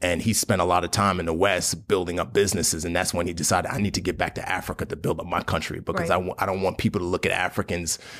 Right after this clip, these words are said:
Speaker 1: And, and the stereotype is we're a bunch of people who live in the bush and run around with spears and we're
Speaker 2: Yeah.
Speaker 1: uneducated fools. He wanted people to realize that Nigerians are brilliant, and he wanted to go back to kinda essentially make Nigeria a beacon for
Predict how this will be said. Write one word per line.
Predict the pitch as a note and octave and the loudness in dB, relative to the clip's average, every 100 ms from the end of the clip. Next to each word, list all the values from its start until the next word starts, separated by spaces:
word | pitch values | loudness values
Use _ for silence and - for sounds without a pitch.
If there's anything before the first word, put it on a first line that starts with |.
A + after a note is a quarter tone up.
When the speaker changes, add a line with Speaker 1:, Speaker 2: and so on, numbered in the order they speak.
| - - _ - - | -18 -20 _ -14 -4
Speaker 1:
And, | - G#2+ - | 0 0 2
and | A2 | 2
the | |
stereotype | F#2 - C3 G#2+ G2 - F2 F#2 | 2 4 4 4 2 2 0 -2
is | |
we're | E2+ F2+ | 0 0
a | |
bunch | E2 F2 - | 2 0 0
of | |
people | - G#2+ - | -2 -4 -4
who | F2+ | -2
live | F2 E2 | 0 0
in | |
the | E2+ | -2
bush | D#2 F#2+ E2+ - | 0 2 4 2
and | E2 | 0
run | F2 | 0
around | E2+ E2 E2 | 0 0 2
with | D#2+ | 0
spears | - G2 F2 D#2+ | 2 2 4 2
and | E2 | 0
we're | F2 | 0
Speaker 2:
Yeah. | F2+ | 0
Speaker 1:
uneducated | F2 F2 - - F#2 - | 0 0 0 0 0 0
fools. | - A#2 F2+ F2 | 0 2 2 0
He | G2+ | 0
wanted | F#2+ F#2+ | 2 0
people | - F#2+ F#2 | 0 0 0
to | |
realize | E2+ F2+ F2 E2 F2+ | 4 4 6 2 2
that | |
Nigerians | E2 E2 F2+ F2+ F2 | 0 0 0 0 0
are | F2+ | -2
brilliant, | D#2+ F#2 G2 A#2 | 2 4 6 4
and | F#2 | 2
he | F2+ | 0
wanted | F2 F2+ E2+ | 0 2 2
to | A2 | 0
go | F2+ F2+ | 2 2
back | E2 F2 F2 | 4 0 0
to | F#2 | -4
kinda | D#2 F2 E2 E2 - - - - | -2 -2 0 -4 -8 -18 -18 -2
essentially | G#2 C3 B2+ | 0 2 4
make | A2+ G#2 | 4 4
Nigeria | G2 F2+ F#2+ | 0 2 0
a | E2+ | 0
beacon | E2 F#2+ G#2 | -4 -4 -4
for | - | -4